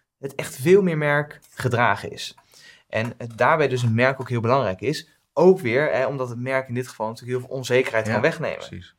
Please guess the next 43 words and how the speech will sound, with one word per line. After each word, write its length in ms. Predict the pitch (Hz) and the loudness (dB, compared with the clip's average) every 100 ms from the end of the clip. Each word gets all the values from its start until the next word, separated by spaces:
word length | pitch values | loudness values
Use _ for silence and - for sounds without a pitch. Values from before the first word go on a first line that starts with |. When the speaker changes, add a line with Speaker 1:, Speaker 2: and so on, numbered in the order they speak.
| - | -12
Speaker 2:
ja. 140 | 98 | -12
Speaker 1:
Hè, 140 | 120 | -12
en 180 | 131 120 | -14 -4
dat 140 | 123 127 | -4 -2
is 60 | |
in 120 | - | -6
feite 260 | 120 131 135 | -4 -2 -2
ook 60 | 123 | -6
natuurlijk 260 | 117 113 | -8 -8
wat 20 | |
een 100 | 107 104 | -6 -6
merk, 340 | 101 107 - _ | -6 -8 -12 _
eh, 80 | 92 | -18
eigenlijk 420 | 95 - 107 110 | -16 -14 -14 -12
doet 160 | 131 120 | -10 -10
natuurlijk 220 | - - | -12 -10
in 60 | |
Speaker 2:
Ja. 60 | 95 | -10
Speaker 1:
het 100 | 98 113 - | -4 -4 -4
brein. 180 | 123 _ _ _ _ _ _ _ _ _ _ _ _ _ | -12 _ _ _ _ _ _ _ _ _ _ _ _ _
Speaker 2:
Ehm, 280 | 139 147 147 | 2 4 4
ik 140 | 147 - | 0 0
zie, 340 | 170 156 151 | 2 4 4
eh, 80 | 135 | 4
dan 140 | 139 | 0
even 440 | 139 139 135 131 127 | -2 0 0 2 0
wat 180 | 139 | -2
vragen. 180 | - 135 120 | 0 2 4
Speaker 1:
Vragen, 300 | - 156 - | 2 -2 -2
Speaker 2:
Ehm, 140 | 131 | 4
Speaker 1:
yes. 340 | 147 - - - | 4 2 -4 -10
Speaker 2:
ik 160 | 131 120 | -12 -4
zie 120 | 151 | -2
hier 240 | 143 143 131 | 0 0 0
bijvoorbeeld 320 | 117 127 123 | -6 -10 -2
een 80 | 190 | 2
vraag 160 | 143 127 | 4 2
van 100 | 127 | -2
Frederik. 480 | - 123 123 127 120 | -8 -8 -8 -12 -8
En 120 | 113 | -8
die 220 | 120 113 | -8 -8
vraagt, 360 | - 113 113 - | -4 -4 -4 -10
eh, 380 | 110 110 107 | -6 -2 -2